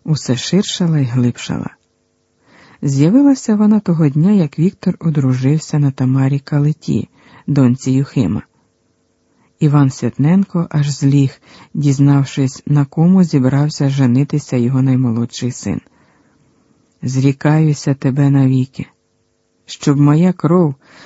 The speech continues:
та поєдналася із кров'ю мого найлютішого ворога, що знищив усю мою родину. Ні за що у світі.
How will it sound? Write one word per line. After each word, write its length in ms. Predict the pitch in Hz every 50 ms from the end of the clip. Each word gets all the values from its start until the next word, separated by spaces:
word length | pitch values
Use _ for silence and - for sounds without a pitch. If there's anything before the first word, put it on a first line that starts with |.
| - - _ -
та 120 | - 147
поєдналася 920 | 139 - 165 160 160 160 160 165 185 202 196 180 160 143 135 - - - 131
із 220 | 131 139 135 -
кров'ю 520 | - - 170 185 196 190 165 143 143 139
мого 300 | 139 143 151 151 165 175
найлютішого 840 | 170 165 160 147 135 135 123 - - - 196 185 - - 131 127 123 123
ворога, 540 | 139 160 202 247 240 233 208 226 190 - - _ _ _ _ _ - _ _
що 280 | - - - - 196 180
знищив 580 | 170 180 175 180 156 139 - - - 143 139
усю 280 | 143 156 - - - 160
мою 340 | 151 147 147 147 143 143 143
родину. 500 | 151 151 147 143 147 139 135 131 135 - - _ _ _ _ _ _ _ _ _ _ _ _ _ -
Ні 160 | 202 208 208
за 200 | 190 180 160 139
що 220 | 127 - - 113 117
у 60 | 131
світі. 460 | - - 147 143 135 131 - -